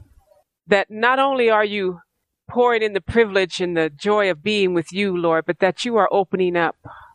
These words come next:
relationships naturally, Father, that you are mending relationships naturally, Father, that you are pulling together and causing to come together in,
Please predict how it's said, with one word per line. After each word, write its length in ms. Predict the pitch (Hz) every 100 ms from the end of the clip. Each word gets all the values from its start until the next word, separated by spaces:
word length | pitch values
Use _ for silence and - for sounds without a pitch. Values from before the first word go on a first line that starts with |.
| _ _ - _ _
relationships 840 | 156 175 170 165 170 151 175 156 165
naturally, 520 | 156 151 - 156 160
Father, 380 | - 160 156 156
that 260 | 156 -
you 120 | 190
are 80 | 165
mending 600 | 160 180 185 175 160 151 -
relationships 800 | 160 156 156 - 151 - 156 -
naturally, 500 | 160 151 - - 165
Father, 360 | - 147 143
that 180 | 160 -
you 160 | 175 175
are 220 | 160 151 - - - _ _ _ -
pulling 380 | 226 214 196
together 420 | 175 170 165 156 151
and 140 | 151
causing 440 | - 180 170 165 156
to 60 |
come 240 | - 160 156
together 400 | 151 151 147
in, 140 | 143